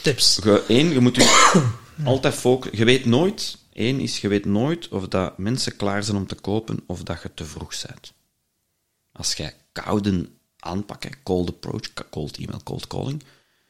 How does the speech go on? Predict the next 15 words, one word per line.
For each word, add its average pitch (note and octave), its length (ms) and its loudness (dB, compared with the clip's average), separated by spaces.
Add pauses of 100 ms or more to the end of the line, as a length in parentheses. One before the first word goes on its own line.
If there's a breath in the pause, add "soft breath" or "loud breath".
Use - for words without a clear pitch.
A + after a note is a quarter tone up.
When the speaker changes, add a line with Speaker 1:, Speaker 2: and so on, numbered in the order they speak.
(180)
Speaker 2:
eigenlijk D3 340 0
zit C#3+ 220 2
je D3+ 140 0 (120)
met F2 160 0
hagel B2 360 2
in G#2+ 120 4
een F#2 140 4
bos F#2 160 0
aan E2 60 -2
het F2+ 80 -4
schieten. - 220 -2
Je F#2 60 2
weet F2 160 0
het - 120 -10
niet. - 180 -10